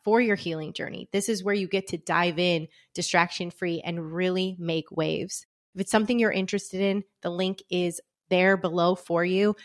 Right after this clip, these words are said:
to check out. It provides all the details and shares with you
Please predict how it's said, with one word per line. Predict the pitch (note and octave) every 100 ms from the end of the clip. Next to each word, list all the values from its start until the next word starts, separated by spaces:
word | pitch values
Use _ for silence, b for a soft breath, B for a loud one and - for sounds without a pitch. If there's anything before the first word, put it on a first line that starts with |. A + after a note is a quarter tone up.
| B
to | -
check | - D#3 -
out. | F#3+ F#3 F#3
It | F3+
provides | - E3 D#3+ -
all | E3+ E3
the | D#3+
details | F#3+ F#3 - F3+ F3+ F3+ -
and | E3+
shares | - D#3+ E3+ -
with | F3 F3
you | E3+ E3